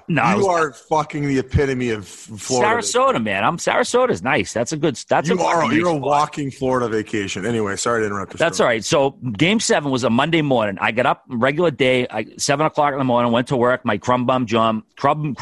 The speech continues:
Speaker 1: crumb bum job. I'm sitting there about noon. My buddy calls me. He says, "Hey," he goes, "I got a ticket for the game tonight." Now, it's game seven. Somebody has to win. It's fucking noon. I'm in Boston, though. I was like, "Dude, what, why, why couldn't you call me early?" He goes, "Dude, if you can get down here,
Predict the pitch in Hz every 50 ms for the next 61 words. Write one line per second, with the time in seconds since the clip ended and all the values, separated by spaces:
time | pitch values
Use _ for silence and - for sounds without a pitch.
0 | - - - - 156 165 170 156 170 170 160 127 104 135 123 120 123 123 - _
1 | _ - - - - _ _ _ _ - 147 160 - - 202 175 151 143 139 127
2 | 127 123 123 117 135 135 135 147 156 202 202 156 123 113 117 95 143 143 135 135
3 | - - 143 139 135 117 123 107 110 101 107 101 104 175 170 117 101 92 92 104
4 | 104 95 - _ _ _ _ _ - 123 143 147 196 202 170 - - 170 - 139
5 | 120 - 135 113 107 95 170 214 247 254 - - 107 107 117 127 147 147 127 -
6 | - 254 285 269 180 - - 190 180 131 113 98 - 147 165 156 156 139 139 127
7 | 123 - - 107 92 101 101 107 117 113 - - - 156 160 - 190 170 135 127
8 | 123 123 117 110 120 160 190 185 120 143 175 185 202 156 - 117 107 101 101 110
9 | 107 131 135 120 - - 202 226 - 104 123 170 160 - 117 98 113 139 156 156
10 | - 151 156 151 - 180 180 160 - - 165 170 156 160 180 180 139 107 104 101
11 | 117 113 101 - 165 131 107 135 185 175 214 226 220 - 202 175 170 160 135 127
12 | 127 117